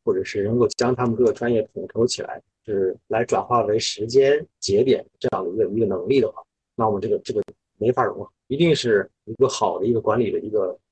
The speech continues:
一个方法，能够让各个专业的人能够在我们制定的这个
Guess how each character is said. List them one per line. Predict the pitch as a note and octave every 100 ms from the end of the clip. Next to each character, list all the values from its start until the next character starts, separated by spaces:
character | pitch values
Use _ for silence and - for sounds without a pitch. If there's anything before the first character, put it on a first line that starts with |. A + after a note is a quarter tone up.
| _ -
一 | A2
个 |
方 | A2 A#2+ B2
法， | G2 - _ _ _ _ _
能 | G#2 A2+
够 | A#2+
让 | B2+ G#2+ G2 _ _
各 | -
个 | A#2+
专 | A2+ A#2 B2+
业 |
的 | G#2+
人 | F2 D2+ _ _
能 | G#2
够 | A2+
在 | G#2+ A#2 G2 F2+ - _ _ -
我 |
们 | G2 G2+ G2+ G#2 A#2 C3 _
制 | A#2+
定 | A#2 A2
的 | G2+
这 | G2+
个 | F#2 F2+